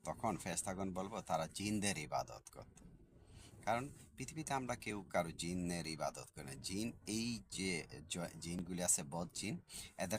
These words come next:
কথা হই না, লক্ষ লক্ষ লোক ভ্রান্তিতে যাইতেছে, "এর ওই জিন।" জিনের মধ্যে ভালো জিনও আছে, বদ জিনও আছে। যারা এই ধর্মের, আহ, বিক্রি করে টাকা উপার্জন করে, লুক্সুস লাইফ করে, তারা হচ্ছে এই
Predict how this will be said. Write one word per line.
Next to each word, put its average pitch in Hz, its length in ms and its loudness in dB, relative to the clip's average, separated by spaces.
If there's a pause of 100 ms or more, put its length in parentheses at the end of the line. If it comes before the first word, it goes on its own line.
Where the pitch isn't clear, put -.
কথা 101 200 4
হই 90 120 -4
না, 90 140 2
লক্ষ 98 340 2
লক্ষ 92 360 0
লোক 85 380 0
ভ্রান্তিতে 82 680 -2
যাইতেছে, 71 420 0
"এর 90 120 0
ওই 92 140 0
জিন।" 73 280 -4 (360)
জিনের 110 300 4
মধ্যে 113 280 2
ভালো 95 340 4
জিনও 110 260 4
আছে, 120 280 6 (100)
বদ 90 240 4
জিনও 76 280 0
আছে। 67 400 4 (140)
যারা 92 320 4 (360)
এই 98 220 2
ধর্মের, 101 460 2
আহ, - 60 -4 (840)
বিক্রি 120 440 0
করে 110 260 4
টাকা 110 320 6
উপার্জন 104 580 6
করে, 85 400 2
লুক্সুস 110 540 4
লাইফ 95 420 10
করে, 92 280 4 (120)
তারা 82 280 8
হচ্ছে 82 340 -2
এই 80 140 2